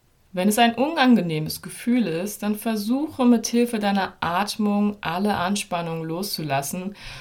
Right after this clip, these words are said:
und immer mehr zu entspannen.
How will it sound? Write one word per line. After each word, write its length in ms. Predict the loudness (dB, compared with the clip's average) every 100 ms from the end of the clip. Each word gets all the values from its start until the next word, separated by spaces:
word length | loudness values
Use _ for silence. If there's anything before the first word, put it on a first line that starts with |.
| -16 -2
und 300 | 0 0 -2
immer 320 | 2 2 2
mehr 380 | 0 -2 -2 -4
zu 400 | -8 -6 -6 -4
entspannen. 1040 | 0 0 0 -8 -10 -8 -6 -8 -10 -14